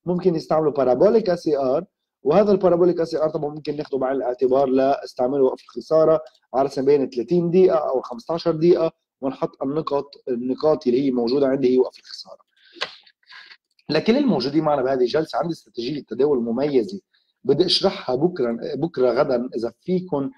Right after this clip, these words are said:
تدخلوا وتسجلوا عليها بكون اكثر من سعيد. استراتيجيه تداول تلقب باستراتيجيه الكسر السعري،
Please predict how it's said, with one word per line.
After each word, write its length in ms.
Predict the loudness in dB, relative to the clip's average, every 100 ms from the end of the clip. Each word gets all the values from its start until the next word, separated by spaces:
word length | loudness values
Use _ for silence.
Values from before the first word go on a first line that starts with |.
| _ _ -10 2
تدخلوا 420 | 4 4 4 4
وتسجلوا 720 | 4 2 4 4 4 2 4
عليها 300 | 2 2 0
بكون 260 | -4 -8 -8
اكثر 280 | -4 -2
من 120 | -2 -6
سعيد. 500 | -6 -4 -2 -4 -6 _ _ _
استراتيجيه 500 | -2 0 0 0 2
تداول 400 | 4 6 6 6
تلقب 440 | 2 2 2 0
باستراتيجيه 520 | 0 -2 -4 -2 -2 -2
الكسر 360 | -6 -10 -10 -6
السعري، 600 | -6 2 4 4 2